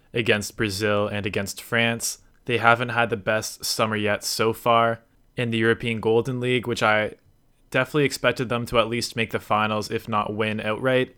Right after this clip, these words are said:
they lost to Belarus in the semifinals. Namir Abdelaziz had a classic Namir game, scoring thirty points on twenty-seven for forty-eight hitting, so fifty-six percent. Looks pretty good on paper.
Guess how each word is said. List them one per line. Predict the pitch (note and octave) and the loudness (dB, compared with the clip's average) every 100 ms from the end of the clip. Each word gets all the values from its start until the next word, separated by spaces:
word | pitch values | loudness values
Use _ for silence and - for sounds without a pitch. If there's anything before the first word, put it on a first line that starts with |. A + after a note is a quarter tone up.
| _ _ _ _ _ | _ _ _ _ _
they | A#2 | 0
lost | G#2 G2+ G#2 G#2 - | 2 4 4 2 -2
to | - A2 | -4 -4
Belarus | F#2 G#2 G2 G2 A#2 C3 - - | 0 0 0 0 0 0 -4 -6
in | B2 | -8
the | A2 | -8
semifinals. | - A2+ G#2+ G2+ - A2+ A#2 A#2 A#2 - - _ - | -6 -4 -4 -6 -2 0 2 2 -2 -4 -14 _ -8
Namir | A2+ A2+ A2+ | -2 2 4
Abdelaziz | A2 A2+ A2 G2+ A2+ A2+ A2+ A2 - _ _ _ _ _ | 4 4 4 2 0 0 0 -2 -8 _ _ _ _ _
had | A#2+ | -2
a | A2 | 0
classic | - A#2 A2 - A#2 | 0 2 2 2 -2
Namir | A2+ A2 A2 G#2+ | -4 -2 -2 -2
game, | A2+ A2 G#2+ - | -2 -2 -4 -8
scoring | - - C3+ C3 | -6 0 2 2
thirty | - C#3 D3+ | 2 4 6
points | D3 D3+ C#3 C3 - - _ _ - _ - | 4 2 0 -2 -8 -12 _ _ -20 _ -4
on | A#2 | -2
twenty-seven | - A#2+ A#2+ A#2 A#2 A2+ | -2 -2 -2 0 0 0
for | |
forty-eight | G2 A#2+ A2+ A2 | -2 2 2 0
hitting, | A2 A2+ C3 D3 D#3+ | 0 0 0 -4 -6
so | A#2+ | -6
fifty-six | A#2 A#2 - A#2+ B2 | -6 -8 -8 -8 -6
percent. | - A#2+ B2 C3+ C#3+ B2+ | -6 -2 0 -2 -4 -8
Looks | - | -6
pretty | - A#2+ | -4 -2
good | A#2 | 2
on | A2+ G#2+ | 2 0
paper. | B2 A#2+ C#3 C3+ | -2 0 0 -2